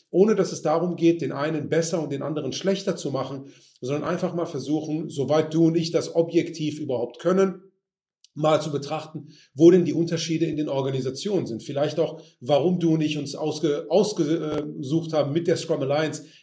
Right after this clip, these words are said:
enger zusammenzuarbeiten und eben nicht mit den anderen Organisationen. Das sind Dinge, die mir so spontan einfallen.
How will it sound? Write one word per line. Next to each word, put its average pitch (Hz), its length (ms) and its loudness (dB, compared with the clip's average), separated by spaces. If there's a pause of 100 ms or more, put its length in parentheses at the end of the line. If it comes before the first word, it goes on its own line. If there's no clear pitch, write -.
(100)
enger 160 260 2
zusammenzuarbeiten 131 920 -2
und 139 120 -12
eben 123 200 -4
nicht 131 220 -6
mit 120 100 -8
den 123 100 -10
anderen 110 240 -8
Organisationen. 107 640 -10
Das 175 120 0
sind 190 140 0
Dinge, 180 320 2 (280)
die 156 80 -4
mir 147 100 0
so 135 100 -2
spontan 127 420 -6
einfallen. 110 480 -10